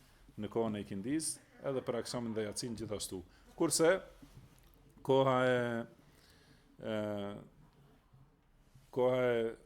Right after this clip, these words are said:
sabahut nuk ndryshon, nuk, e,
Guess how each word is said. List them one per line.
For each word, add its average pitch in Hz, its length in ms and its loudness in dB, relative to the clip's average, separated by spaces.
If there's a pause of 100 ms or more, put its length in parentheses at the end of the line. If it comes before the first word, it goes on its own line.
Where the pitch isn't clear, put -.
(120)
sabahut 135 640 0
nuk 123 160 -8
ndryshon, 110 480 -4 (220)
nuk, - 280 -8
e, 104 360 -6